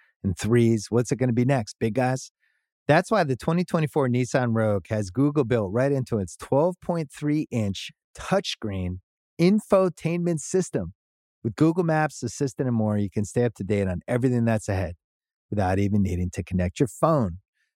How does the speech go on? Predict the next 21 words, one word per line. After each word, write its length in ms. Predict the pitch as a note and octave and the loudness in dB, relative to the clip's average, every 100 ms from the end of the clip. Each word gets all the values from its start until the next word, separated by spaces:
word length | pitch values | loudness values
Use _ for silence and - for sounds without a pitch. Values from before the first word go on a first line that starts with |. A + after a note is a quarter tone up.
| _ | _
Find 280 | C#3 D3+ F3+ | 2 4 4
your 100 | E3 | 4
next 300 | D3 D3 - | 2 0 -4
adventure 540 | C3+ A#2+ G#2+ - G#2 F#2+ | -4 0 0 -2 -4 -4
with 160 | G#2 | -4
a 60 | G2 | 0
Nissan 520 | G2+ C3+ C#3+ D3+ C#3 | 2 2 2 2 2
S 180 | B2 - | 0 0
U 80 | A#2 | -2
V. 280 | G2+ F#2 F#2 - - | 0 -2 -4 -10 -8
Learn 380 | B2 D3 F#3 G3+ | 2 4 4 2
more 400 | F#3 D#3+ G#2+ G#2 _ _ _ | 2 2 0 -6 _ _ _
about 260 | - A2 G2+ | -6 -4 -2
the 100 | G2+ | -2
Rogue, 400 | G#2+ C3+ C3+ C3 - | 0 2 0 -2 -6
Pathfinder, 680 | C3+ A#2+ - A#2 A#2 A#2 A2+ | -4 -4 -4 -2 0 0 -2
and 260 | F#2+ G2+ | -2 -4
Armada 520 | F#2 A2+ A2+ A2+ A#2 G2+ | -2 0 2 2 0 0
S 220 | A2 - | -2 -4
U 80 | G2+ | -4
Vs 420 | F#2+ F2+ E2+ | -4 -4 -6